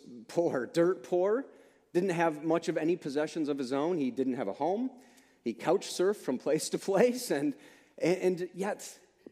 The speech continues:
people followed him in droves. They followed him. He gave a message that was unlike any message they'd ever heard before. Instead of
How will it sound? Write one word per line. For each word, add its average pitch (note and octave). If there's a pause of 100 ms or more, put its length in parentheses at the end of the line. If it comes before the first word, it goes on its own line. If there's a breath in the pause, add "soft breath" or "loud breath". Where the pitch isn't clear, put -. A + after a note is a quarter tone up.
people A#3
followed E3
him G#2
in B2 (100)
droves. - (400)
They C3+
followed D#3+
him. F3+
He D3+
gave D3+
a C3+
message B2+
that B2+
was B2+
unlike C#3+
any E3
message B2+
they'd A2+
ever A2+
heard F3
before. G#2
Instead D3+
of B2